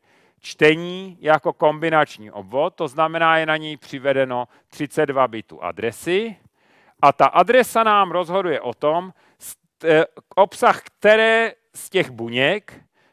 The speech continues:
přivedeme na nějaký výstup, eh, R D, čtená data. A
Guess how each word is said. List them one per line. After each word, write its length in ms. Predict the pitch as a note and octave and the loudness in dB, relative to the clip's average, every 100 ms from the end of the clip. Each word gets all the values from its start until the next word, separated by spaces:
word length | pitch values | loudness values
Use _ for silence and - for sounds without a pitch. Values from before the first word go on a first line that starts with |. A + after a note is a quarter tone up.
| _ | _
přivedeme 960 | - E3+ E3 F#3+ F#3+ F#3 F#3 F#3 F#3+ _ | -6 -2 2 4 4 2 -2 -2 -6 _
na 400 | C#3+ C#3+ D3 D#3 - | 2 4 4 0 -10
nějaký 640 | C#3 C3 C3 B2 B2 A2+ | -4 0 0 -2 -8 -14
výstup, 560 | G#2+ - - B2 A2+ _ | -16 -20 -14 -12 -12 _
eh, 1120 | _ _ _ _ _ A2 A2+ A2+ A2+ A2 A2 | _ _ _ _ _ -6 -2 0 2 0 -2
R 180 | A#2+ B2 | -2 0
D, 300 | G#2+ G2 F2 _ _ _ _ _ | 0 -4 -6 _ _ _ _ _
čtená 440 | _ C3 A#2+ A2 | _ 0 2 2
data. 340 | F#2 E2+ - _ _ _ _ _ _ _ _ | 0 -8 -18 _ _ _ _ _ _ _ _
A 120 | A2+ | -2